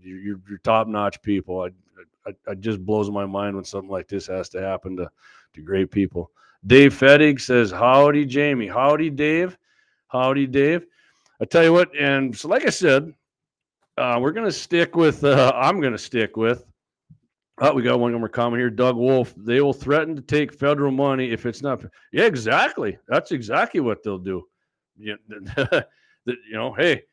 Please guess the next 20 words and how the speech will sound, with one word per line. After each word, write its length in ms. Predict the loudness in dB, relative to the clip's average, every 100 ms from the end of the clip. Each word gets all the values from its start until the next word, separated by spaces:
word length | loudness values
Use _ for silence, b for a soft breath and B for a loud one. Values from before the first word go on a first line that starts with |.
| -10
hey, 100 | -6
you 80 | -4
guys 220 | -2 -2
want 200 | 0 -4
some 220 | -4 -4
money?" 380 | -2 -2 -2 -4 -4
Which 180 | -4 0
always 240 | 2 2
baffles 460 | 2 2 2 0 -4
me, 180 | -2 -4
because 480 | -4 -4 -4 -6 -18 -12
if 140 | -8 0
I 100 | 2
was 200 | 2 -2
a 40 |
governor, 540 | -2 2 2 0 -2
I 80 | 0
would 220 | 0 -2
be 120 | -2 -2
like, 300 | -2 -6